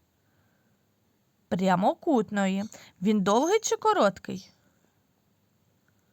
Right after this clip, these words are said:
Довгий. Якого кольору полотно?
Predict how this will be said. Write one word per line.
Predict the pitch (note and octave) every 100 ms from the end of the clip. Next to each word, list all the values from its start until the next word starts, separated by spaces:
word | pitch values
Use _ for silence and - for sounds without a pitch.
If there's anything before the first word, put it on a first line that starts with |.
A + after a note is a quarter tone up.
| _ _ _ _
Довгий. | G3 F#3+ B3 G3+ F#3 E3+ G3+ A3 A#3 _
Якого | A3 G#3+ B3+ G4 A#4+
кольору | C5 B4 A#4+ G4 D#4+ C#4+ - - _
полотно? | - D4+ D4+ E4 D#4+ G#3+